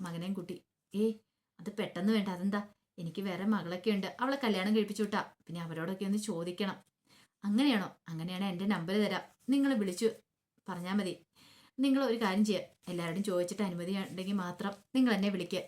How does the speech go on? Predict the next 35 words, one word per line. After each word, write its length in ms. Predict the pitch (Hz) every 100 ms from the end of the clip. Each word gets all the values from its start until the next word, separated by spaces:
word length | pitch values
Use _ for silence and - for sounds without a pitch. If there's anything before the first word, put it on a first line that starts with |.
| -
ഞാൻ 160 | 170 165
നിങ്ങളെ 260 | 180 170 190
വീട്ടിലേക്ക് 460 | 165 151 165 165
വരാം. 200 | 196 170 - _ - - -
അവളെ 180 | 262
ഞാൻ 180 | 247 220
പൊന്നുപോലെ 440 | 220 185 208 208 214
നോക്കും. 320 | 190 175 - -
ഇന്നത്തെ 300 | 160 - 180
കാലത്ത് 340 | 175 170 202 202 - -
പണവോ 380 | 165 160 175 208 - _
കാര്യങ്ങളോ 380 | 175 175 190 208
ഒന്നും 160 | 208
അല്ല 120 | 202
വേണ്ടത്, 340 | 196 180 180 180 - - _
നല്ല 180 | 269 262
അടക്കവും 380 | 208 185 185 214
ഒതുക്കമുള്ള 300 | 190 202 196
നല്ലൊരു 300 | 190 180 190
പെൺകുട്ടിയെ 440 | 190 175 180 180 208
കിട്ടുക 240 | 202 190
എന്ന് 120 | 196
പറഞ്ഞാൽ 160 | 202 208
നല്ല 220 | 170 208
കാര്യം 260 | 185 180 196
തന്നെയാ. 240 | 190 185 - _ -
അവളെ 200 | 151 175
എനിക്ക് 200 | 208 220
ഇഷ്ടപ്പെട്ടു, 400 | - 185 190 190 - - _
ഞാൻ 120 | 277
കുറേ 260 | 277 240 262
നാളായി 300 | 262 240 233
ഈ 20 |
അമ്പലത്തിൽ 400 | 208 196 185 220
വരുന്നേ, 220 | 190 190